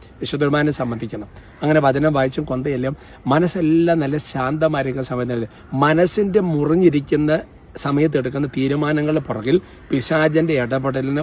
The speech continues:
ഒരുപാട് സാധ്യതയുണ്ട്. പരിശുദ്ധാത്മാവിൻ്റെ ഇടപെടലാണല്ലോ നമുക്ക് തീരുമാനങ്ങൾ എത്താൻ നമ്മളെ സഹായിക്കേണ്ടത്. അപ്പം അതുകൊണ്ട് ഈ വചനപ്രകാരം അവർ മനസ്സ് മുറിഞ്ഞിരിക്കുമ്പോൾ എടുത്ത തീരുമാനം എന്നതിനേക്കാൾ ഉപരി അവർ തിന്മയിലാണ് അപ്പോൾ എടുത്ത തീരുമാനമാണ്.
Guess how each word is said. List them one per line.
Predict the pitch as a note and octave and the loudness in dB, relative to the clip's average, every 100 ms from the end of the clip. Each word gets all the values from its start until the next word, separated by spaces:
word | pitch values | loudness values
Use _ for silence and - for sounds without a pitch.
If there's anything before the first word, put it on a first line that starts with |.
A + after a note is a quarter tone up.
| - | -2
ഒരുപാട് | B2+ D3+ E3 E3+ F#3+ F#3 | -2 0 0 0 0 0
സാധ്യതയുണ്ട്. | D#3 G3+ A2+ G2+ - - - - - - - - - - - - | 0 -4 -8 -8 -10 -14 -18 -20 -20 -20 -20 -20 -20 -20 -16 -4
പരിശുദ്ധാത്മാവിൻ്റെ | C3 B2+ C#3 C3+ C3+ C3+ C#3 C3+ | -2 0 0 0 0 0 2 2
ഇടപെടലാണല്ലോ | B2 C3 C3+ C3 A#2+ B2+ B2+ | 2 0 2 0 0 0 -2
നമുക്ക് | A#2+ B2+ | -2 -2
തീരുമാനങ്ങൾ | B2+ A#2+ C3+ C3+ C3 | -2 -2 -2 -2 -2
എത്താൻ | B2 B2+ | -2 -4
നമ്മളെ | B2 B2 | -4 -6
സഹായിക്കേണ്ടത്. | A#2+ A#2 A#2+ B2+ A#2+ | -6 -4 -2 -2 -4
അപ്പം | A2 - - - - - | -6 -8 -16 -18 -12 -2
അതുകൊണ്ട് | D#3 E3 D#3+ E3 - | 2 4 2 0 0
ഈ | C#3 | 4
വചനപ്രകാരം | E3+ D#3+ E3 E3 E3 E3 E3+ | 6 6 6 4 4 6 6
അവർ | D#3 D#3 D#3 D#3+ - - | 6 6 4 4 -2 -6
മനസ്സ് | C#3+ D3 C#3+ | 0 0 2
മുറിഞ്ഞിരിക്കുമ്പോൾ | D3+ C#3+ D3 D3 C#3+ D3+ D3+ | 0 2 2 0 0 2 2
എടുത്ത | C#3+ | 0
തീരുമാനം | D3 C#3+ C#3+ C#3+ C#3+ C#3+ | 0 0 0 0 -2 -2
എന്നതിനേക്കാൾ | C3+ C3+ C3+ C3 C#3 C3 | -2 0 0 0 0 0
ഉപരി | B2+ D3 - | 0 -2 -2
അവർ | B2+ C#3+ - | 0 0 0
തിന്മയിലാണ് | C#3 C#3+ E3 A#2 B2+ G#2 - - - - - - | 0 4 6 6 4 0 -4 -8 -8 -12 -18 -6
അപ്പോൾ | C#3 C#3 | -2 0
എടുത്ത | C3+ C3 | 0 0
തീരുമാനമാണ്. | C3 B2+ C3 C3 A2 | 2 2 2 0 0